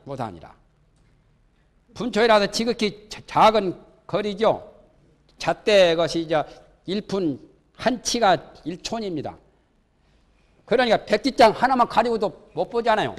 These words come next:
중생들은. 그러니까 중생이, 에,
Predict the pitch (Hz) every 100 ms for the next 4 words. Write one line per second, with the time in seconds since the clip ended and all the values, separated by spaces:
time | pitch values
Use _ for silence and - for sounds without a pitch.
0 | - _ _ _ - 208 185 180 139 196
1 | 320 - - _ _ _ - 214 196 185
2 | 185 - 175 226 196 196 175 151 - -
3 | _ _ - 143 139 135 131